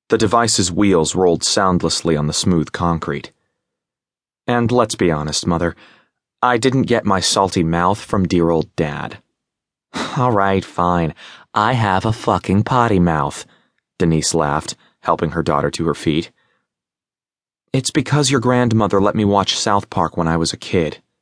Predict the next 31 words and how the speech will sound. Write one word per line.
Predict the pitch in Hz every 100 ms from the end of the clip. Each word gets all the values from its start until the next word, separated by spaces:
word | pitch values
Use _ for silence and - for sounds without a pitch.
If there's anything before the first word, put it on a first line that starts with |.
| _ _ _ _ _ _ _ _ _ _ _ -
"Ugh," | - 120 - - - _ _ _ _ _ -
Meg | 92 78
said, | - 87 73 73 _ _ -
rolling | 95 85 85
her | 78 65
eyes | 78 76 78
and | 80
taking | - 95 - 78
the |
water | 76 76 73
from | 73 78
her | 78
mother. | 73 76 85 - _ _ _ _ _ _ _ _ -
"That | 208
show | - 233 196
is | 151
so | - 131 139 139 -
old | 113 127 135 104
and | 87
stupid. | - - - 113 110 85 76 _ _ _ _ _ _
Besides, | - - - 175 127 - - -
it's | 160 151
not | 131 160
even | 214 143 104
funny." | - - 135 104 - _ _ _ _ _ _ _ _ _ _ _ -
"Kids | - - 202 143 -
have | - 156 151 143
no | 156 170 175 165
taste | - 143 107 -
these | 90 80
days," | 87 73 73